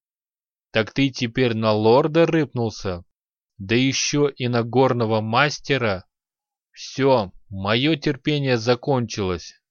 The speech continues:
В каменоломни пойдешь. Хватит!" Остальные два стражника не менее злорадно ухмылялись. Санти вжался в стену.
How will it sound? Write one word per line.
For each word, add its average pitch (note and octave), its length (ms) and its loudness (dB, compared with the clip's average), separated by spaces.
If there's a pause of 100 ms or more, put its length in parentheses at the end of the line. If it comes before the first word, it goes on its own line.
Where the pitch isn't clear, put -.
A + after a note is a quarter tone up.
(220)
В - 60 -20
каменоломни D3 760 2
пойдешь. G#2+ 680 -2 (400)
Хватит!" G#2+ 760 -4 (800)
Остальные B2+ 840 -4
два E3 260 0
стражника C#3+ 760 -2
не A#2 180 -4
менее D3 460 0
злорадно A#2 760 0
ухмылялись. A2 920 -6 (800)
Санти - 760 -4
вжался C3+ 600 0
в B2 80 -4
стену. G#2+ 760 -4